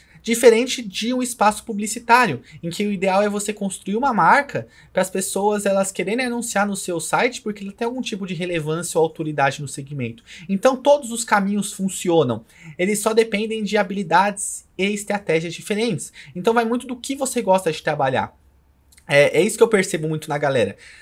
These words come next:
nos meus amigos blogueiros, tudo. O que que acontece? Assim, eu tenho esse estilo de trabalho,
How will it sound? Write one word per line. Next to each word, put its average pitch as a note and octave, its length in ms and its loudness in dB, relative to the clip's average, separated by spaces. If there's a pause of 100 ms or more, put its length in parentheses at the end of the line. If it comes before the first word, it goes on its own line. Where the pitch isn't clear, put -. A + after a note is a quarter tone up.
(140)
nos C#3+ 160 -4
meus C#3+ 180 0
amigos C3+ 300 -2
blogueiros, B2+ 720 -2
tudo. A#2+ 260 -6
O B2 60 -10
que - 100 -16
que - 160 -2
acontece? A3+ 540 2
Assim, A#3 320 -4 (180)
eu G#3+ 80 0
tenho A#3 220 4
esse A#3 120 2
estilo A#3 280 -4
de - 100 -10
trabalho, G#3+ 400 6